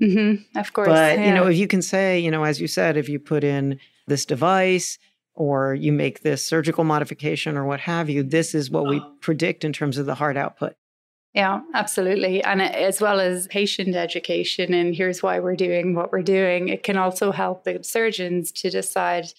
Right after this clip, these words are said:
Speaker 1: you know, if we use this continuous flow pump versus this pulsatile pump, here's what it will look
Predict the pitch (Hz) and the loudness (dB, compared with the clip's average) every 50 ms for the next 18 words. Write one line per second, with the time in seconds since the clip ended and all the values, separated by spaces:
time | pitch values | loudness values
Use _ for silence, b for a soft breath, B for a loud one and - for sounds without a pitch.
0 | b b b b b b b b b _ _ 220 196 180 - - - 190 185 175 | b b b b b b b b b _ _ -6 -6 -6 -6 -4 -2 -2 -2 0
1 | 175 202 214 214 208 185 185 185 180 180 - - - - - - _ _ _ _ | 2 2 2 2 0 0 0 0 0 0 -2 -6 -10 -12 -14 -16 _ _ _ _
2 | - 233 214 196 - 220 202 196 180 180 180 - - - 202 190 190 190 190 - | -2 0 0 0 2 2 2 2 0 0 -4 -6 -4 -2 0 0 0 -2 -2 -4
3 | 190 180 185 175 - - 190 185 180 - - 196 - - 196 190 - - _ 202 | -6 -6 -6 -4 -4 -6 -6 -6 -8 -10 -12 -12 -4 -4 -4 -4 -4 -8 _ -2
4 | 196 190 196 - 185 190 180 - 180 - - 196 190 180 170 - 196 185 185 180 | -2 -2 -2 -6 -6 -4 -4 -6 -6 -6 -4 -2 -2 -2 -2 -2 -2 0 0 -4
5 | 185 - 196 185 180 185 185 190 208 202 190 190 190 185 185 185 - | -4 -4 -2 -2 0 0 0 0 0 -2 -2 -2 -2 -4 -4 -8 -10